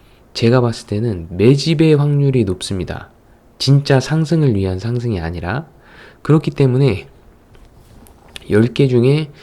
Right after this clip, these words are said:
일곱, 여덟 개는 다시 되돌림하는 현상이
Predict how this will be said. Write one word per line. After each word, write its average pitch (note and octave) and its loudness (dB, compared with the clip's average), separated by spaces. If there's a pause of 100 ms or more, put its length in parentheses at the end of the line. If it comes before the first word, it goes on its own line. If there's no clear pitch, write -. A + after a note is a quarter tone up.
(400)
일곱, C#3 4
여덟 A#2 2
개는 G2 -4 (560)
다시 B2+ -4 (520)
되돌림하는 A#2 2
현상이 A#2 -4